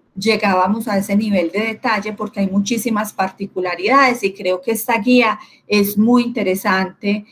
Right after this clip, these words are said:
y cuando uno se pone pues como en un escenario de estos, por ejemplo, si me dio covid y tengo veinte años, ¿es necesario ponerme o no la segunda dosis? ¿Y en cuánto tiempo? O si es una persona mayor de sesenta años.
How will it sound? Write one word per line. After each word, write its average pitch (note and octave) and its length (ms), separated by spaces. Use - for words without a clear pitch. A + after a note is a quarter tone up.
y - 80
cuando G3+ 280
uno G3 120
se G#3+ 140
pone G3 260
pues - 220
como A3+ 240
en G3+ 100
un F3+ 140
escenario G3 580
de A#3 220
estos, G#3+ 340
por G3 160
ejemplo, G3+ 420
si G#3 160
me G3 140
dio G3 240
covid B3+ 580
y A3+ 140
tengo G3+ 340
veinte A#3 340
años, A#3+ 520
¿es A#3 120
necesario G#3 540
ponerme F#3 380
o G3 40
no G#3+ 120
la G#3+ 140
segunda G3+ 540
dosis? C4+ 540
¿Y A3+ 140
en A3 140
cuánto G#3 400
tiempo? A3 680
O G3+ 100
si G3+ 100
es G3+ 100
una G#3 200
persona G3 380
mayor G3 340
de F#3+ 120
sesenta G#3 680
años. F3+ 300